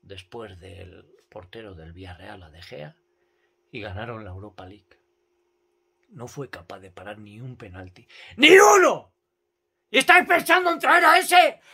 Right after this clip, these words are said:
al hipster? ¿A un hipster va a venir? Por el amor de Dios, a ver si empezamos a pensar bien.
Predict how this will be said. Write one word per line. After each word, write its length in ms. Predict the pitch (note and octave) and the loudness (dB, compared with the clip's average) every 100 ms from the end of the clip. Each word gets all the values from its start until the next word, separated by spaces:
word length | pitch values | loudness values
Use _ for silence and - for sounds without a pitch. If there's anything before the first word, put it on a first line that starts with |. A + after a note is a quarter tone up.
| - | -4
al 220 | D4 C#4+ | 0 0
hipster? 1000 | - F4+ F#4 F3 - - F#4 G4 - - _ _ _ _ _ _ _ _ _ _ - | 0 0 0 -2 -6 0 2 0 -4 -10 _ _ _ _ _ _ _ _ _ _ -4
¿A 160 | A#3 | 0
un 200 | G4+ G4+ | 2 0
hipster 680 | - F4 G4 F3 - F4+ F#4 | 0 2 2 -2 0 2 2
va 120 | D4 E4+ | 2 2
a 40 | |
venir? 580 | E4+ E4 G4+ F#4+ A#3 - _ _ _ _ _ _ _ _ _ _ _ _ _ _ _ _ _ _ _ _ _ _ _ _ _ | 2 0 0 0 -2 -12 _ _ _ _ _ _ _ _ _ _ _ _ _ _ _ _ _ _ _ _ _ _ _ _ _
Por 140 | G2+ | -20
el 60 | F#2+ | -20
amor 280 | F#2+ A#2 A2 | -18 -16 -16
de 120 | G2+ | -20
Dios, 260 | G2+ A2 G#2 | -20 -20 -20
a 60 | |
ver 180 | G2+ A#2+ | -20 -20
si 120 | A2 | -20
empezamos 460 | A2 F#2 F#2+ G#2+ F#2+ | -20 -20 -20 -20 -20
a 80 | F2 | -20
pensar 420 | F#2 F2+ A2 F#2 | -20 -20 -20 -20
bien. 320 | F#2 G2 G#2 | -20 -20 _